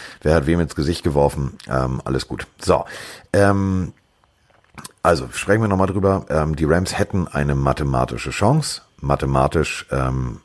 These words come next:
aber für den Arsch. Also die forty-niners, <laughs> nein, nein, die, die lassen sich jetzt nicht von den Rams schlagen, das glaube ich nicht. Und, äh, damit wären die forty-niners durch, die Seahawks, äh, sind dann auch durch.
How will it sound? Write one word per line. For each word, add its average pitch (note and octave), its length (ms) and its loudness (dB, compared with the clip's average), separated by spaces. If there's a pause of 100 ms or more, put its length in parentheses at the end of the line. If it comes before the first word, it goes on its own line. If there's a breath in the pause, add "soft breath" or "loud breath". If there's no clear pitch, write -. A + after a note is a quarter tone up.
(100)
aber B1+ 200 -4
für - 100 -8
den A#1 100 -6
Arsch. - 240 -6 (220)
Also C#2+ 240 2 (440 loud breath)
die F2+ 40 -4
forty-niners, E2+ 760 2 (380)
<laughs> - 400 -14
nein, - 280 -4 (120)
nein, - 380 -6
die, C2+ 220 0
die C#2+ 120 -4
lassen D2 340 2
sich D#2 200 2
jetzt D2 240 0
nicht D#2+ 220 0
von - 160 -2
den A#1+ 120 -2
Rams B1 200 -2
schlagen, G#1+ 340 -2
das - 140 -8
glaube B1+ 220 0
ich - 100 -6
nicht. - 180 -12 (480 loud breath)
Und, C2+ 300 0
äh, C2 200 4
damit C2 340 0
wären C#2 120 2
die C#2+ 60 0
forty-niners C2 600 -2
durch, G#2+ 200 2
die - 80 -2
Seahawks, D2 560 0
äh, B1 400 0
sind B1+ 200 -4
dann A#1+ 120 -8
auch D2+ 160 2
durch. F2+ 320 2